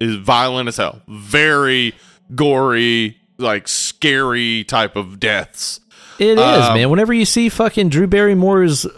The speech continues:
Speaker 2: fucking intestines hanging out when
Speaker 1: Ugh,
Speaker 2: she's strung up from
Speaker 1: fucked
Speaker 2: that
Speaker 1: up.
Speaker 2: tree and they're
Speaker 1: Yeah.
Speaker 2: steaming in the cold night air, like, that's fucked. But
Speaker 1: Yeah.
Speaker 2: here's the thing. Like, I was, I was looking at the kills in this movie thinking, like, "Man, these are so not as good as what we got in Scream one."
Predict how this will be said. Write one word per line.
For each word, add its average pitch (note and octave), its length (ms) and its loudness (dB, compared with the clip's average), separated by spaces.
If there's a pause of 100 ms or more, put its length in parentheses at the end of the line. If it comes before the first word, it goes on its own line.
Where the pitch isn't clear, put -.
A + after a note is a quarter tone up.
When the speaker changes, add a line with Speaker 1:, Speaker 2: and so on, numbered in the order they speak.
(100)
Speaker 2:
fucking F#3 340 0
intestines C#3 720 0
hanging B2+ 200 2
out C4 280 2
when D3 100 0
Speaker 1:
Ugh, F#2+ 60 -2
Speaker 2:
she's - 200 -2
strung C#3+ 280 2
up A4 140 2
from D3 120 0
Speaker 1:
fucked C3 100 4
Speaker 2:
that D4 100 2
Speaker 1:
up. C#4 60 2
Speaker 2:
tree F#3 140 2
and C#3 80 2
they're B2 100 4
Speaker 1:
Yeah. B3+ 300 4
Speaker 2:
steaming F3 480 2
in D3 140 2
the B2 140 2
cold D#3 380 0
night D3 220 0
air, E3 240 2
like, B2+ 220 0
that's G#3+ 240 -2
fucked. - 680 -2
But D3 260 2
Speaker 1:
Yeah. E3+ 360 0
Speaker 2:
here's D#4 160 0
the D4 80 2
thing. F3 360 0
Like, D3+ 240 0
I G3 100 2
was, G3 220 0
I - 120 -2
was E3+ 120 2
looking C4 200 -2
at G#3 60 -4
the D#3 80 -4
kills A3 240 0
in F3 80 0
this D#3+ 180 0
movie D#3 320 2
thinking, C#3 300 0
like, A#2 160 -2
"Man, F#3+ 220 0
these F3 180 0
are D3+ 80 -2
so F3+ 360 0
not D#3 280 0
as C#3 140 -2
good E3 480 0
as A#2 140 -4
what C#3 160 0
we C3 80 0
got C3 200 0
in B2 80 -2
Scream B2+ 340 -2
one." D#3 400 0